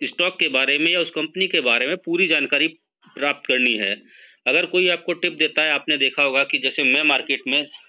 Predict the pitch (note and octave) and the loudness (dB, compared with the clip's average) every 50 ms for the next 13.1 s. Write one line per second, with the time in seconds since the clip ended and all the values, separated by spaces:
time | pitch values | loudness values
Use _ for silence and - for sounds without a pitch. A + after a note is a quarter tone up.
0 | _ _ - A2+ A2+ B2 C#3 C#3+ - - C3 A#2+ A2+ A2+ A2 A2+ A#2 B2+ D3+ F3 | _ _ -6 -4 -2 -2 -2 -2 -2 0 -2 0 0 0 0 0 -2 -6 -8 -10
1 | _ - - - - - - - - C3 C3+ D#3+ E3+ F3 - - F3 D#3+ D3+ C#3 | _ -20 -20 -20 -20 -20 -10 -4 -2 0 2 2 0 0 -2 -2 -2 -2 -2 0
2 | C#3+ C#3 C#3+ D3 D#3+ D#3+ - E3+ E3 - - C#3 C#3+ C#3+ D3 - D#3 - - _ | -2 0 0 0 0 0 0 0 0 2 2 2 0 0 0 -2 -4 -4 -4 _
3 | - C3 A#2 - - - A#2+ C3 C#3+ D3 D3 - - D#3 D3 - - C#3+ C#3+ C#3 | -12 -12 -12 -8 -4 -2 0 0 0 0 -2 -2 -2 -2 -2 0 0 0 0 0
4 | - - A#2 B2 A#2+ A#2+ B2 A#2 A2+ B2 C#3+ F3+ F3+ - _ - - - _ _ | -2 -2 -2 0 0 0 0 0 0 -2 -2 -2 -4 -6 _ -20 -20 -20 _ _
5 | - A2+ B2 C3+ C3+ - - C#3 - - C#3 B2+ - - A#2+ A2+ B2 C3+ C3 C3 | -2 0 0 0 0 0 -2 -4 -2 -2 -4 -2 -2 -2 0 0 0 0 2 2
6 | C3 C3+ C3 C3 C#3+ D#3 F#3+ A3 - - - - - _ - - F3+ F#3 F3+ - | 2 2 2 0 0 -2 -2 -4 -8 -12 -20 -20 -20 _ -2 0 0 0 0 0
7 | F3+ E3+ E3+ F#3 F3+ F3+ F#3 D#3+ D3+ E3 E3+ E3+ G3 G3 F3+ F3 E3+ E3+ E3 - | 0 0 0 0 0 0 0 0 2 0 2 2 0 2 2 2 2 0 0 0
8 | F3+ F3+ E3+ E3 F#3 F3+ D#3+ D3+ D#3+ D#3+ D#3+ F3+ D#3+ D3 C#3 C#3+ D3+ E3+ D#3+ D#3 | 0 0 0 0 -2 -2 0 0 0 0 0 0 0 0 0 0 0 0 -2 -2
9 | D#3+ D#3 D#3+ D#3 E3 E3 - D3+ C#3 - D#3 D#3 D#3 D#3+ D#3+ D#3 D3 C#3+ - D#3 | 0 0 2 0 0 0 0 -2 0 0 0 0 0 0 2 0 0 0 -2 -4
10 | D3 - D#3+ D#3 C#3+ C#3+ D3+ C#3+ - D#3 D#3 D3+ D3+ C#3+ C#3+ D3 C3 C3+ D3 D3+ | -2 0 -2 0 0 0 -2 0 0 0 0 2 0 0 2 2 2 2 2 2
11 | C3+ C#3 C#3 C#3+ C#3 C#3 D3 D3+ D3+ C#3+ C3+ C#3+ C3+ C3+ D3 D3 C#3 C3+ C#3 C#3+ | 2 2 2 2 2 2 2 2 2 2 2 2 2 2 2 2 2 2 2 2
12 | C#3 D#3 D3+ C3+ - - D3 C#3 C#3 C#3 C3 - D3+ - - - A#2+ A#2+ A#2+ B2+ | 2 0 -2 -2 -2 -4 -2 0 0 -2 -2 -2 -6 -6 -4 -6 -6 -6 -6 -6
13 | C3 C3+ | -6 -4